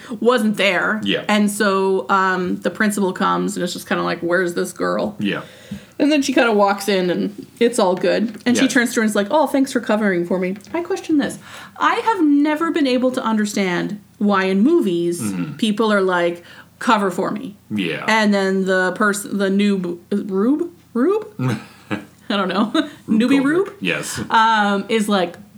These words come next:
Speaker 1: "Okay."
Speaker 2: Yeah.
Speaker 1: What, I, I feel like if someone turned to me and said that, I would have no idea what you're supposed to do.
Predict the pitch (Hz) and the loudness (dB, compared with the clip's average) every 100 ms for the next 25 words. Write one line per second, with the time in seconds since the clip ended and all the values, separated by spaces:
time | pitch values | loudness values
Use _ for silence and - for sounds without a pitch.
0 | - 233 220 208 202 165 - - - 95 | -2 2 2 2 0 0 -6 -12 -4 -2
1 | 71 67 - - - 320 - 262 302 247 | -2 -6 -14 -20 -14 -8 -2 0 2 2
2 | 254 311 359 381 339 - 277 285 269 269 | 2 0 0 0 -2 0 0 2 2 2
3 | 262 269 254 247 233 233 247 269 233 233 | 2 2 2 2 2 2 2 0 0 2
4 | 220 208 185 202 180 196 233 269 330 302 | 4 4 2 0 0 4 6 4 4 2
5 | 262 208 208 202 196 202 - 175 175 170 | 2 2 2 2 0 -2 -4 -4 -4 -4
6 | 165 - | -4 -6